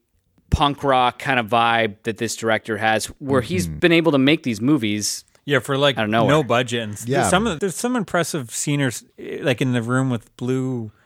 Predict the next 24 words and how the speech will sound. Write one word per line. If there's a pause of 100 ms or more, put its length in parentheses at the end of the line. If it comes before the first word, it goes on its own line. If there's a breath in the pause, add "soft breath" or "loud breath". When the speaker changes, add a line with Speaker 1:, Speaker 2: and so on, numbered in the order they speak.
Speaker 1:
Yeah.
Speaker 3:
s-, (100)
something,
Speaker 1:
Lights.
Speaker 3:
something
I
remember.
I
don't
know.
Speaker 1:
And,
and
also,
like, (280)
this
sn-, (200)
snake
creature,
Speaker 2:
Yeah.
Speaker 1:
w-, (220)
uh,
you
know, (340 loud breath)
Almer,